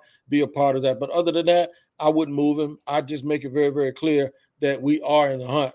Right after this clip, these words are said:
for an alpha and a number one edge rusher, whether it be Chandler Jones, whether it be Randy Gregory, two guys that I expect to hit the free agency market, whether it be going out and getting a guy in the first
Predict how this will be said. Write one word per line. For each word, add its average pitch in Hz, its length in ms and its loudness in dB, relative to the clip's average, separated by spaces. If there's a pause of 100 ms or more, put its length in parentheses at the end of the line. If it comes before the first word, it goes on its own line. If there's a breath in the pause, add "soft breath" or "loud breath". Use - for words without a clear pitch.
(340)
for 135 280 0
an 127 200 -8
alpha 139 420 -2
and 135 120 -8
a 123 40 -8
number 127 240 -4
one 127 420 -2 (480)
edge 147 240 4
rusher, 110 380 -6 (260)
whether 127 280 2
it 123 160 -2
be 120 160 -12
Chandler 143 420 -2
Jones, 135 720 -4
whether 135 240 -2
it 127 100 -8
be 131 100 -10
Randy 120 440 -4
Gregory, 135 480 0 (260)
two 151 140 -4
guys 135 260 0
that 127 80 -4
I 131 80 -2
expect 131 380 -6
to 123 60 -12
hit 135 100 -10
the - 60 -20
free 139 220 -6
agency 135 340 -8
market, 135 460 -2 (360)
whether 135 260 0
it 127 160 -2
be 131 80 -6
going 135 300 0
out 135 120 -6
and 123 80 -16
getting 135 220 -8
a 127 40 -12
guy 131 320 -4
in 127 80 -8
the 123 100 -12
first 143 480 0